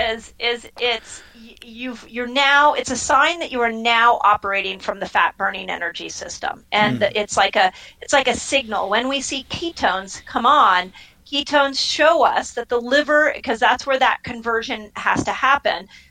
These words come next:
Speaker 1: that the liver has made the conversion.
Speaker 2: Mm-hmm.
Speaker 1: And, um, so a state of ketosis, and I wanna point out that it's nutritional ketosis, 'cause
Speaker 2: Mm-hmm.
Speaker 1: diabetics really worry about ketoacidosis. But this is nutritional ketosis. Low levels of ketosis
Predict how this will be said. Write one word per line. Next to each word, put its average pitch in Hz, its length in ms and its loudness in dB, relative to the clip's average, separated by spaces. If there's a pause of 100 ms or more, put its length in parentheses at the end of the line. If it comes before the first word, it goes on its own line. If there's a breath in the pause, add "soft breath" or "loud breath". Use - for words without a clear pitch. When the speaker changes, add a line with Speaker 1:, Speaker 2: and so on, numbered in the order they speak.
(140)
Speaker 1:
that 247 120 -6
the 262 100 4
liver 302 360 2
has 247 160 -2
made 233 480 -4
the 226 100 -2
conversion. 185 680 -8 (280)
Speaker 2:
Mm-hmm. 123 260 -2 (100)
Speaker 1:
And, 233 460 2 (100)
um, 220 240 2
so 247 300 2
a 233 40 0
state 320 500 -2
of 254 220 2 (100)
ketosis, 247 720 -6
and 214 100 -2
I 208 80 2
wanna 233 240 0
point 233 240 -4
out 208 200 2
that 202 120 -2
it's - 200 -12
nutritional 220 680 -6
ketosis, - 760 -12
'cause 196 260 -6
Speaker 2:
Mm-hmm. 160 80 0
Speaker 1:
diabetics 220 640 2
really 214 220 -4
worry 196 320 0
about 185 380 2
ketoacidosis. - 1120 -2 (440)
But 233 200 4
this 262 180 -2
is 339 160 -6
nutritional 285 680 -4
ketosis. - 720 -4
Low 202 380 4
levels 233 460 2
of - 200 -8
ketosis 202 760 -6